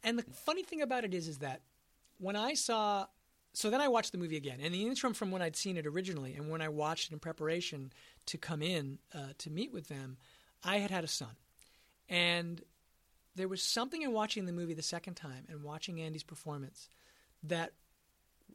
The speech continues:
it's gonna sound weird, but it totally reminded me of my son. And the reason, there were a couple reasons. One is that there are certain moments in, and I'm a first-time father, so there were certain moments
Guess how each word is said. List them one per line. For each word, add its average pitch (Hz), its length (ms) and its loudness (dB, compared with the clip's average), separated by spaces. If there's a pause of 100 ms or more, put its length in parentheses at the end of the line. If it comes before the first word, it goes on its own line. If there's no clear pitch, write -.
(120)
it's - 220 -8
gonna 185 180 -4
sound 180 240 -2
weird, 180 240 2
but 165 100 -2
it - 160 -12
totally 196 340 -2
reminded 151 360 -2
me 139 100 -4
of 131 60 -6
my 123 100 -8
son. 127 320 -10 (460)
And 170 100 -2
the 170 80 -2
reason, 240 440 0 (100)
there 202 120 4
were 196 80 6
a 190 40 0
couple 277 300 -2
reasons. 143 400 -2
One 240 260 2
is 214 180 2
that 180 140 -6
there 180 120 -2
are 170 40 0
certain 294 320 0
moments 180 520 -2
in, 175 240 -6
and 180 100 -4
I'm 185 240 -2
a 147 40 -8
first-time 160 440 -4
father, - 360 -16 (320)
so 190 320 4
there 190 100 2
were 190 80 0
certain 277 340 0
moments 208 540 2